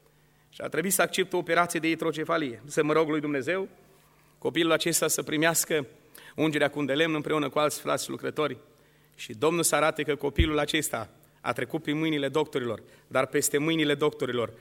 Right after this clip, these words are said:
a fost mâna lui Dumnezeu. Nu fiți extremiști.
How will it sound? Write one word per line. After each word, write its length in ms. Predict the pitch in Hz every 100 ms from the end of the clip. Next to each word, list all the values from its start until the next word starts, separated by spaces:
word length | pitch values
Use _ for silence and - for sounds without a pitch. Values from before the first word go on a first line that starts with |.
| -
a 80 | 135
fost 260 | - 151 170
mâna 240 | 156 131
lui 100 | 131
Dumnezeu. 520 | 120 131 117 135 92 - - - - - - - - - _ _ _ _
Nu 200 | 123 151
fiți 260 | 165 202 196
extremiști. 680 | 175 - 156 135 - -